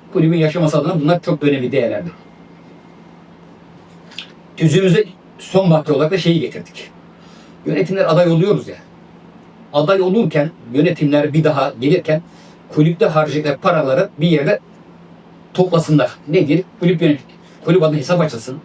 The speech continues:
Yönetim adayı olan arkadaşlar, e, tahmini bütçeler koyduk. Bal Ligi'nde ne harcayabiliriz biz arkadaş dedik. Ortalama aldık. Yaklaşık, e, Süper Lig, şey, e, Profesyonel Lig'e çıkmak isteyen bir kulübün ortalamalarını aldık.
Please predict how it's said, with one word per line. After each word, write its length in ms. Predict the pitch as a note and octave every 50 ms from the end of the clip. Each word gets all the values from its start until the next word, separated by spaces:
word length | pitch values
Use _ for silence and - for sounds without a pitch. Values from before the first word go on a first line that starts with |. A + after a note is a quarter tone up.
| - - -
Yönetim 280 | C3 D3 D3+ D3 E3+ D#3
adayı 220 | C3+ A#2+ B2 A#2+
olan 200 | A#2 B2 B2 A#2+ - D3 D#3 - -
arkadaşlar, 520 | D#3+ E3 D#3+ D#3 D3+ - - - D#3 E3 E3 - - - - - - - - - - - - - - - - - - - - C#3+ D3+ D3+
e, 200 | D3+ C#3+ C#3+ C#3
tahmini 380 | - F3+ F3 E3 F3+ F#3+ F#3
bütçeler 360 | E3 D#3+ E3 F3+ D#3 C#3+ -
koyduk. 320 | - A2+ - - - - - - - - - - - - - - - - - - - - - - -
Bal 180 | G3+ G3+ G3 F#3
Ligi'nde 260 | E3 D3+ D3+ D#3 D3+
ne 80 | F3+ F#3+
harcayabiliriz 640 | E3 D3+ C3+ A2+ B2+ A#2 G#2+ A2+ A#2 A#2 G#2+ A2
biz 80 | B2 B2+
arkadaş 320 | G#2+ - - - - -
dedik. 180 | B2 C#3+ D3+ D#3 - - - -
Ortalama 400 | - E3 D3+ D3 D#3+ D#3+ D3+ D3
aldık. 220 | - - A2+ E3 - - - - - - - - - -
Yaklaşık, 540 | - - - - - - B2+ - - - - - - - - - - - - - - - - - -
e, 100 | D#3 D#3 D#3 D3+ D3+ D3 D3 D3 C#3+ C#3+ C#3+ C#3+ D3
Süper 440 | D3 - - - F#3 D#3+ F3+ E3 D#3
Lig, 140 | D3+ D3+ D3+ -
şey, 240 | - F#3 D#3+ C3 B2+
e, 240 | D#3+ E3 C#3+ C#3
Profesyonel 380 | - - D#3+ E3 E3 F#3+ F#3 E3+
Lig'e 160 | D#3+ D3+ D3+
çıkmak 280 | - D#3+ - F3+ F#3+ F3
isteyen 260 | D#3+ - E3 C#3+ D3+
bir 80 | G3 -
kulübün 320 | - E3 D3+ C#3 D3+ D3+
ortalamalarını 500 | D#3+ D#3+ D3+ - D#3+ D#3+ D#3+ D#3+ D#3 -
aldık. 280 | - B2+ D#3 E3+ -